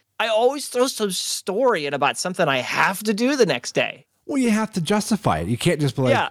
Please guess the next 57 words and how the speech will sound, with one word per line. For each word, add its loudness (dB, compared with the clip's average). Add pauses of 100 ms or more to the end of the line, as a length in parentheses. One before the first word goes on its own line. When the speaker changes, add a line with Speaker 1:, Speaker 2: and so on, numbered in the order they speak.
Speaker 2:
like, -2
"I 2
just, -2
I 2
just 0
don't 2
wanna 0
be 2
here 4
anymore. 0
I'm -4
tired." -2 (240)
Speaker 1:
Right. -4 (160)
You -2
Speaker 2:
<laughs> 4
Speaker 1:
can't, -2
right, 4
'cause 0
you -2
can't -2
say, -6
you -6
can't 0
admit -2
that, 0
you -2
know? 0 (340)
You -2
can't 2
just -8
be 2
like, 0
"Oh, 2
I'm -6
getting -2
tired. 2
I'm -2
gonna -2
leave." -2 (180)
It -2
has 0
to -12
be -2
like, 0
"Oh, 2
well, -2
we 0
have 0 (300)
such 0
and -4
such -6
a -10
thing -2
going 0
<laughs> 0
on 2
tomorrow." -2